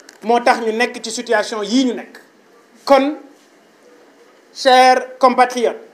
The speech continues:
mbéjum kanam, borom moom moo koy fajal boppam. Xam leen ne lii defar réew mi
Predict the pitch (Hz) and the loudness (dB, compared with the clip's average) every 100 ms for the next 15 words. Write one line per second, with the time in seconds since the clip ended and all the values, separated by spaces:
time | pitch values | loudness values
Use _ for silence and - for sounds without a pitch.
0 | _ _ _ _ _ _ _ _ _ _ | _ _ _ _ _ _ _ _ _ _
1 | _ _ - 247 262 247 269 262 277 302 | _ _ 0 2 2 0 2 4 2 -2
2 | - - - _ - - - - - - | -12 -20 -20 _ -20 -20 -20 -20 -20 -20
3 | - - 240 254 247 240 233 226 226 220 | -20 0 4 6 6 2 2 2 2 2
4 | 226 220 220 226 185 - - _ - - | 4 4 4 2 -4 -8 -20 _ -20 -20
5 | _ _ _ _ _ _ _ - 247 254 | _ _ _ _ _ _ _ 0 2 4
6 | 262 262 269 285 285 - _ _ _ _ | 2 2 2 0 -2 -16 _ _ _ _
7 | _ _ _ _ _ _ _ _ 247 302 | _ _ _ _ _ _ _ _ 4 4
8 | 294 269 269 254 302 302 226 | 4 4 4 4 4 2 0